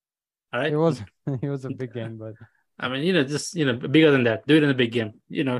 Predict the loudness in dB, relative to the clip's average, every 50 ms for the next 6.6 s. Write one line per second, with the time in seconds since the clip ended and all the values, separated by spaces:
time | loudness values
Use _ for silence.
0 | -8 _ _ -4 -2 -2 0 0 -2 -4 -6 _ _ _ _ _ _ _ -6 2
1 | 4 6 6 6 6 4 2 0 0 -4 -4 0 0 0 0 0 -2 -6 -2 -2
2 | 0 2 2 0 0 -2 -4 _ _ _ _ _ _ _ _ _ _ -8 -4 -2
3 | 0 0 0 2 2 2 2 2 0 -2 -6 -8 -8 -8 -8 -6 -4 -6 -6 -6
4 | -10 -20 -20 _ _ _ -16 -14 -14 -14 -16 _ _ _ _ -10 -8 0 2 4
5 | 4 4 2 -2 -6 -8 -8 -8 -8 _ _ -20 -20 -14 -6 -6 -4 0 0 0
6 | 2 2 2 2 2 2 2 0 -2 -4 -6 -8